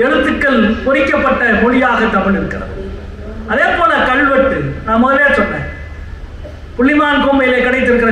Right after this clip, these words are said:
கல்வெட்டு இன்றைக்கு அசோகனுடைய பிராமி எழுத்திலே எழுதப்பட்ட அசோகனின் ஆணை இந்தியா முழுக்க இருக்கிறது, கிடைத்திருக்கிறது, பழமையான கல்வெட்டு.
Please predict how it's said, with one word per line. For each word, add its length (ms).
கல்வெட்டு 380
இன்றைக்கு 280
அசோகனுடைய 580
பிராமி 400
எழுத்திலே 420
எழுதப்பட்ட 480
அசோகனின் 520
ஆணை 180
இந்தியா 300
முழுக்க 240
இருக்கிறது, 360
கிடைத்திருக்கிறது, 640
பழமையான 420
கல்வெட்டு. 360